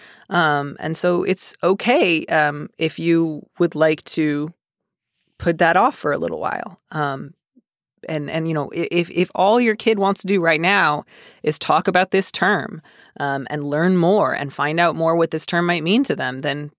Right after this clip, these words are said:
great, you can do that. That is reversible. That is something you can do with no, like, cost or time expenditure on your part.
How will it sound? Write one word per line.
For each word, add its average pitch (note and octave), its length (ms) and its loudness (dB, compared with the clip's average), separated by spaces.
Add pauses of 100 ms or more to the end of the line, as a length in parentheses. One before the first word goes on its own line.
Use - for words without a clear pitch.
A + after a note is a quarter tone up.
(500)
great, G#3+ 340 2
you G#3 160 0
can C#4+ 160 2
do F#4 200 4
that. - 240 -2
That G3+ 160 2
is C#3+ 260 -4 (840)
reversible. G3+ 880 2
That E3 240 4
is D3+ 160 2
something F3+ 580 0
you F3+ 140 2
can F3 200 2
do F#3+ 240 2
with D#3+ 400 0
no, E3 680 2
like, C#3 280 -2 (380)
cost - 500 -2
or D3 160 -2
time D#3+ 640 0
expenditure E3 800 0
on E3+ 160 2
your D3+ 160 0
part. G3+ 460 0